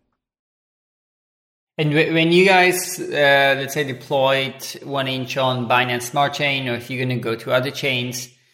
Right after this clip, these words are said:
are these, like, uh, totally separate? And, you know, let's say the one inch token, maybe there's another token on Binance Smart Chain, or is there some sort of link? Are you, you know, is the I-, one inch as a governance token reused in some way there?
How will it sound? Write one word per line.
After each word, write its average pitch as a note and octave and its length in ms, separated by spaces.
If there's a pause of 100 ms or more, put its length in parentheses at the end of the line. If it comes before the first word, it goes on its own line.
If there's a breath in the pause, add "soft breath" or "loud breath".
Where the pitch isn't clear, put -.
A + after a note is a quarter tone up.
(380 soft breath)
are D#3 140
these, A3+ 300
like, E3 680 (300)
uh, C#3 460
totally E3 480
separate? D#3 880 (100)
And, C3 560
you C#3+ 60
know, C#3 120
let's C#3 180
say D#3 120
the C3+ 120
one C3 220
inch C#3 240
token, C#3 520
maybe B2+ 220
there's B2 220
another C3+ 340
token C3 520
on B2+ 200
Binance B2 340
Smart B2+ 280
Chain, B2+ 680 (380)
or C3+ 200
is A#2+ 100
there D3 140
some D#3 180
sort C#3+ 240
of A#2 140
link? D#3 440
Are C3 100
you, B2+ 720
you C3 160
know, B2+ 80
is A#2+ 140
the D3+ 80
I-, C3 260
one C#3 140
inch C#3 180
as B2 100
a B2 60
governance C3 420
token C3 340
reused A#2+ 540
in F3+ 60
some F3 240
way E3+ 180
there? E3+ 460